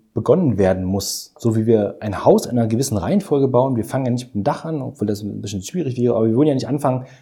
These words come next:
ein Fundament zu gießen und dann den Keller auszuheben. So sagt Jesus Christus hier auch,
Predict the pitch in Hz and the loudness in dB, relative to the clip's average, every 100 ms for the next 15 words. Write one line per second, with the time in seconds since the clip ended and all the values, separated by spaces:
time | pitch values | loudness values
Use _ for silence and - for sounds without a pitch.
0 | - 113 127 107 139 185 139 143 143 123 | -12 2 4 6 6 2 -2 -2 0 0
1 | 113 131 120 127 101 95 - 90 82 80 | 2 0 0 0 0 -2 -4 -6 -6 -8
2 | 80 - - _ _ _ _ _ - 123 | -12 -20 -20 _ _ _ _ _ 2 4
3 | 143 - 139 131 - - 139 135 110 170 | 4 4 2 2 -4 -6 0 2 6 4
4 | - - | 2 -8